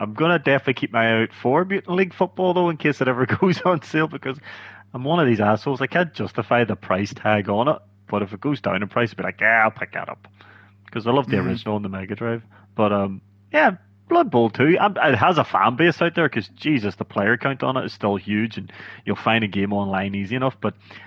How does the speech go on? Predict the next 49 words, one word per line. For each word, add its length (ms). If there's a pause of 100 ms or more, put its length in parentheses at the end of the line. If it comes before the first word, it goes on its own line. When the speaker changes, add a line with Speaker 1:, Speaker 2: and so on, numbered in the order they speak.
(120)
Speaker 1:
I 40
don't 100
wanna 180
go 160
near 240
online 380
because 420
these 180
are 60
probably 260
boys 280
who've 80
been 120
playing 260
this 140
for 160
years, 480
and 120
they're 120
all 140
mad 340
Warhammer 560
fans, 340
and 180 (480)
I'm 180
a 40
dickhead 380
who 100
bought 200
it 60
by 140
accident. 420 (360)
Speaker 2:
It, 80
it's 300
good 180
for 120
people 340
that 140
don't 300
wanna 200
be 140
bothered 420
with 220
painting 340
things 340
and 140
then, 380 (760)
you 100
know, 300